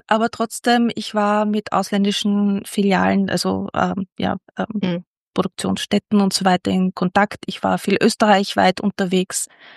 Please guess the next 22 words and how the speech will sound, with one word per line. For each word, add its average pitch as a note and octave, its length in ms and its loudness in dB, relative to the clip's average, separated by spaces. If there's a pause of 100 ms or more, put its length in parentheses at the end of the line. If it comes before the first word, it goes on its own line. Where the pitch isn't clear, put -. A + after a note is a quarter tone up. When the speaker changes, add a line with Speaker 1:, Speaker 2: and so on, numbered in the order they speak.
(580)
Speaker 1:
ähm, F#3 400 0 (880)
und, G3 180 -2 (160)
äh, F#3 260 2 (1900)
konnte G#3+ 340 2
eben G#3 380 4 (100)
wirklich - 400 0
ganz F3+ 420 0
eng G3 260 0
mit G3+ 140 0
den F#3+ 120 2
Journalisten F#3 580 0
zusammenarbeiten. F3 880 -6
Also F#3 160 -4
wenn F#3 120 0
man F#3 80 0
so F#3+ 120 -2
zwei, F3+ 240 -2
drei F#3 160 0
Tage F3+ 260 0
auf F#3 100 -4
einer F3+ 140 0
Pressear-, - 540 0